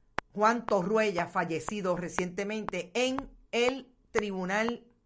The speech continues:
Apelativo en Boston. Este joven, de nombre Adriel Cepeda Deriu-, Derieux, es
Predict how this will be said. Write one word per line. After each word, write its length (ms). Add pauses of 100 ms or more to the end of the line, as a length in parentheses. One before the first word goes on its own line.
(500)
Apelativo 640
en 180
Boston. 500 (1120)
Este 280
joven, 400 (720)
de 220
nombre 520
Adriel 540 (140)
Cepeda 800
Deriu-, 560
Derieux, 500 (1900)
es 440